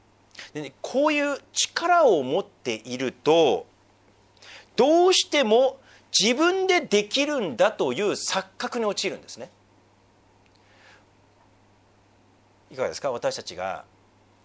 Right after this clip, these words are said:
普通にこう持っているもので、それがあるから当然これはできるっていうふうに、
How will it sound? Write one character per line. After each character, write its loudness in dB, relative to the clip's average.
普 -20
通 -2
に -6
こ -12
う -18
持 0
っ -4
て -12
い -10
る -14
も -12
の -4
で、 0
そ 2
れ 6
が 2
あ 4
る 0
か -2
ら 2
当 -4
然 -6
こ -4
れ 2
は 2
で 0
き -4
る -2
っ -6
て -10
い -2
う -4
ふ -8
う -4
に、 -4